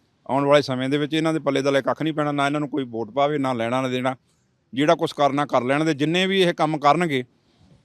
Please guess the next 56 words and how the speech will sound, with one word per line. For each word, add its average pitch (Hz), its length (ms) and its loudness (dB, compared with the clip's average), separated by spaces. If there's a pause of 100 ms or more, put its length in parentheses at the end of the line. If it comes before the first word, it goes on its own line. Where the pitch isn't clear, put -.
(140)
ਗੁਰੂ 175 400 6
ਇਹਨਾਂ 202 180 6
ਦੇ 196 60 4
ਉਲਟ 180 340 2
ਜਵਾਬ 151 360 4
ਦਿਓ, 156 160 0
ਇਹਨਾਂ 180 160 2
ਦੇ 175 300 2
ਆਪ 147 320 6
ਪੁੱਠੇ 156 240 -4
ਪੈਣਗੇ 127 360 -2
ਸਾਰੇ 110 200 -2
ਪਾਸੇ, 120 380 -4 (400)
ਸਿੱਧਾ 143 300 4
ਕੋਈ 131 180 0
ਵੀ 143 120 0
ਨਹੀਂ 151 120 0
ਪੈਂਦਾ। 131 300 0 (480)
ਅਕਾਲ 135 300 4
ਤਖਤ 139 240 2
ਸਾਹਿਬ 147 200 2
ਦੀ 147 80 -2
ਵਰਤੋਂ 123 380 -4
ਕਰ 135 140 2
ਰਹੇ 135 140 2
ਨੇ, 135 180 -4 (360)
ਗੁਰੂ 151 280 2
ਨੂੰ 185 140 4
ਇਹ 160 280 4
ਹਜੇ 156 140 6
ਵੀ 190 100 4
ਵਰਤਦੇ 147 420 2
ਨੇ, 147 100 2
ਹਜੇ 139 260 2
ਵੀ 170 120 2
ਇਹਨਾਂ 170 180 2
ਦੇ 147 40 -8
ਧੌਣਾਂ 127 260 -2
ਦੇ 123 80 -2
ਵਿੱਚ 135 140 -2
ਕੀਲੇ 139 320 0
ਨੇ, 147 140 -2 (1040)
ਹਜੇ 143 140 2
ਵੀ 160 140 2
ਇਹ 151 240 2 (680)
ਗੁਰੂ 147 260 0
ਨੂੰ 165 120 0
ਸਮਰਪਿਤ 135 440 -2
ਨਹੀਂ 156 120 0
ਹੋਏ। 131 180 2
ਇੱਕ 147 120 -2
ਡਰਾਮਾ 127 380 0
ਹੀ 135 80 -2
ਖੇਡਿਆ 110 320 -2
ਇਹਨਾਂ 120 180 -2
ਨੇ, 85 120 -10